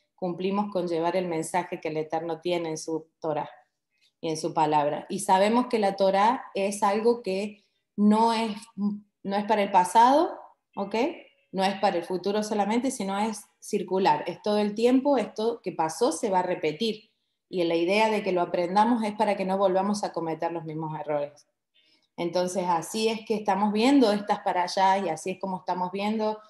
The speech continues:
todo lo que estamos aprendiendo, y no lo tome personal, como le digo, porque, ¿por qué les voy a, por qué me, me estoy excusando antes de hablar? No, no es eso. Es que la para allá habla de un profeta en el que se comunica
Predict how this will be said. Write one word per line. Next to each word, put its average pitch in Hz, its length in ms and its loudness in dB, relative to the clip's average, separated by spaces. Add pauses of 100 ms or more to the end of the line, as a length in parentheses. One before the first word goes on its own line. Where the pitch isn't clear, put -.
(160)
todo 190 180 4
lo 185 140 0
que 180 60 -8
estamos 185 340 -2
aprendiendo, 202 840 -2 (340)
y 185 160 -6
no 180 300 0
lo 185 180 -2
tome 175 220 -4
personal, 170 480 -6
como 170 200 -6
le 160 120 -2
digo, 196 460 -4 (340)
porque, 196 640 -2 (140)
¿por 190 180 2
qué 233 120 4
les 202 280 -2
voy 202 140 0
a, 202 160 0 (220)
por 196 160 0
qué 233 120 4
me, 233 460 0 (160)
me 190 100 -4
estoy 196 180 0
excusando 202 600 2
antes 170 260 0
de 170 80 -2
hablar? 180 340 2
No, 185 180 -2
no 165 160 -6
es 196 160 -4
eso. - 400 -6
Es 190 260 -2
que 180 300 -2 (400)
la 185 180 2
para 180 180 2
allá 220 280 6
habla 214 480 4
de 180 160 0
un 220 140 2
profeta 214 760 2 (880)
en 185 180 0
el 170 160 -2
que 180 140 0
se 180 180 -4
comunica 185 840 2